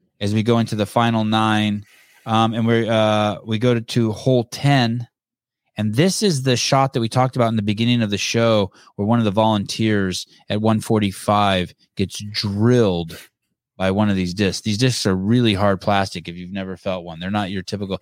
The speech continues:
I mean, a typical Frisbee hurts, but this shit is gonna fucking really hurt.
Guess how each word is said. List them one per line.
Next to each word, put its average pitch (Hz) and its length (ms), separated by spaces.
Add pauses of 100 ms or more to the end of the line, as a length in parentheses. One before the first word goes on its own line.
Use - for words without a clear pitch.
(220)
I - 20
mean, 113 120
a - 20
typical 156 300
Frisbee 101 400
hurts, - 640 (340)
but 92 160
this 131 160
shit - 300
is 90 160
gonna 90 200
fucking 90 360
really 92 240
hurt. 85 180